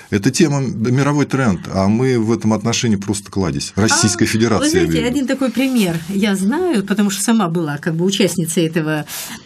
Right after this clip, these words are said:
Speaker 2: М, э, приехали аспиранты из Лондона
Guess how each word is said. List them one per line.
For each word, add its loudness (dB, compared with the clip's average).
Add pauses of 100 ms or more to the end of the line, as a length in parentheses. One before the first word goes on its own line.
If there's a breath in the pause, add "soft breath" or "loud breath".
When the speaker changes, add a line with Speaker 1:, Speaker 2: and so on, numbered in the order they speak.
Speaker 2:
М, -2 (180)
э, -10
приехали 2
аспиранты -2
из 2
Лондона 0